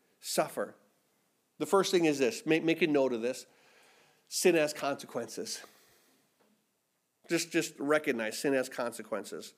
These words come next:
In Jeremiah chapter two, verse nineteen, Jeremiah makes this statement, says, "Your own wickedness will correct you. Your own backslidings will rebuke you. Therefore,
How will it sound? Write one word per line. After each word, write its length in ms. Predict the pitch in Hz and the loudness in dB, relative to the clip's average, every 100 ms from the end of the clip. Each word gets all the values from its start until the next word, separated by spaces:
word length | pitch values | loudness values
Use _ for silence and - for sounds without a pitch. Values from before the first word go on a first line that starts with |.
| _ _ _ _ _ _ _ _ _ _ _ _ - | _ _ _ _ _ _ _ _ _ _ _ _ -2
In 100 | 160 | 4
Jeremiah 520 | 196 220 196 170 170 | 6 6 4 2 0
chapter 320 | - 165 185 | 0 -2 -2
two, 240 | 175 185 165 | -4 -4 0
verse 260 | 170 165 | 0 2
nineteen, 540 | 156 156 151 135 131 139 - _ _ _ _ _ _ - | 2 2 0 -2 -2 -8 -20 _ _ _ _ _ _ -4
Jeremiah 480 | 165 170 160 156 151 | 4 4 6 4 4
makes 240 | 151 151 | 2 0
this 100 | 135 | -4
statement, 360 | - 151 147 135 | -2 0 0 -2
says, 180 | 143 135 | -4 0
"Your 140 | 151 | 2
own 260 | 175 170 143 | 4 4 4
wickedness 640 | 156 185 180 147 123 - | 2 2 0 0 0 -2
will 220 | 143 135 127 | 0 0 0
correct 480 | - 127 131 - | -2 0 -2 -4
you. 160 | 113 143 - _ _ _ _ _ _ _ _ _ | -8 -8 -14 _ _ _ _ _ _ _ _ _
Your 160 | 143 151 | 2 4
own 200 | 156 147 | 4 4
backslidings 800 | 151 156 170 - 147 123 135 127 | 4 4 2 -2 -2 0 0 0
will 160 | 131 123 | 0 0
rebuke 480 | 131 120 139 139 | 0 2 2 2
you. 200 | 123 104 - - - - - | -4 -6 -8 -20 -20 -8 4
Therefore, 760 | 156 175 175 143 127 131 | 6 6 4 4 4 2